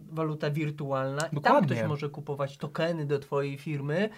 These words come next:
Speaker 2: Dokładnie
Speaker 1: Innymi
Speaker 2: tak.
Speaker 1: słowy, inwestując swoje wirtualne pieniądze, ale notabene prawdziwe, e, w rozwój twojej firmy.
Speaker 2: Dokładnie tak. W-, jeszcze raz to podkreślę. N F T to jest zapis transakcji. Kto od kogo i za ile kupił. Jeżeli wyceniłeś swój produkt, swoją firmę,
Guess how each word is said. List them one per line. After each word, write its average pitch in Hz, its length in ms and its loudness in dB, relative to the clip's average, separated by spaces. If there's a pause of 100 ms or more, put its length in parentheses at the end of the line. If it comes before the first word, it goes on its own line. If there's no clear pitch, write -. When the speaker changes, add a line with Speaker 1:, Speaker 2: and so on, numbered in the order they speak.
Speaker 2:
Dokładnie 202 380 10
Speaker 1:
Innymi 202 260 12
Speaker 2:
tak. - 100 2
Speaker 1:
słowy, 180 280 2
inwestując 214 840 4
swoje 180 400 4
wirtualne 160 680 2
pieniądze, 151 520 0
ale 147 260 -2 (140)
notabene 135 560 0
prawdziwe, 143 680 4
e, - 0 - (1120)
w - 20 -2
rozwój 170 380 2
twojej 233 240 -4
firmy. 147 460 0
Speaker 2:
Dokładnie 147 460 2
tak. 156 360 4
W-, 139 520 -8
jeszcze - 240 -6
raz 185 220 2
to - 180 -2
podkreślę. 202 540 0 (460)
N 196 160 10
F 202 140 6
T 175 160 6
to 180 80 -4
jest 175 140 0
zapis 165 280 2
transakcji. 190 800 2
Kto 190 440 4
od 170 160 -4
kogo 160 320 0
i 175 100 -4
za 165 140 0
ile 180 220 2
kupił. 117 400 -4
Jeżeli 151 300 0
wyceniłeś 170 520 2
swój 160 180 -4
produkt, 165 460 2
swoją 160 320 -2
firmę, 147 500 2